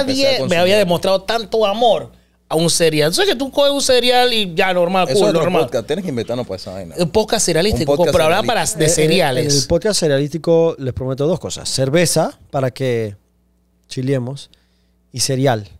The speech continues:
Speaker 3: Y les enseño cómo cocinar un buen cereal.
Speaker 1: Cocinar un buen
Speaker 3: Sí.
Speaker 1: cereal.
Speaker 3: Sí, es un
Speaker 2: Cocinar un
Speaker 3: arte.
Speaker 2: buen cereal.
Speaker 3: Claro. Porque
Speaker 2: O sea, cereal.
Speaker 3: el, el, el, la relación leche a cereal
Speaker 1: Ah, bueno.
Speaker 3: debe variar dependiendo del cereal.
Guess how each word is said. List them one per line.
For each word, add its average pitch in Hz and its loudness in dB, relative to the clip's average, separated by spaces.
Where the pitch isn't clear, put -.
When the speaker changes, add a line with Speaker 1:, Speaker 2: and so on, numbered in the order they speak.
Speaker 3:
Y 135 -2
les 135 2
enseño 156 2
cómo 170 0
cocinar 135 -4
un 123 -6
buen 127 -4
cereal. 117 -10
Speaker 1:
Cocinar 175 2
un 180 2
buen 175 4
Speaker 3:
Sí. 165 2
Speaker 1:
cereal. 131 2
Speaker 3:
Sí, 123 -10
es - -20
un 110 -10
Speaker 2:
Cocinar 123 0
un 170 4
Speaker 3:
arte. 190 0
Speaker 2:
buen 123 -6
cereal. 107 -10
Speaker 3:
Claro. 156 0
Porque 131 -4
Speaker 2:
O 104 -16
sea, 120 -2
cereal. 110 0
Speaker 3:
el, 156 -2
el, 165 0
el, 156 -2
la 156 2
relación 180 2
leche 220 2
a 220 0
cereal 151 2
Speaker 1:
Ah, 131 2
bueno. 131 2
Speaker 3:
debe - 4
variar 180 2
dependiendo 175 0
del 196 2
cereal. 143 -2